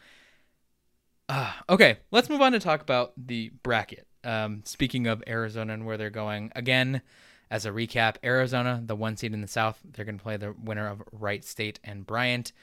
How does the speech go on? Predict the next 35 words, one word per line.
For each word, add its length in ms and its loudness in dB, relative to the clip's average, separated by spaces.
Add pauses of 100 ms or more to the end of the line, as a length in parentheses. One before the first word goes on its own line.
(400)
U 120 4
S 140 4
C, 300 6
a 80 -6
seventh 420 0
seed 280 0
in 280 -2
the 60 -2
Midwest, 720 0
they 240 -2
are 80 -2
gonna 160 -4
play 540 -4 (160)
against 320 -8
Miami, 520 -2
the 140 -6
tenth 320 -4
seed. 340 2 (480)
And 140 2
then 80 4
U 80 4
C 160 4
L 140 6
A, 380 6 (120)
a 120 0
fourth 320 2
seed 280 0
in 100 -4
the 220 -6
East, 340 -2
they 240 -2
are 120 0
going 320 -4
to 80 -12
play 400 -4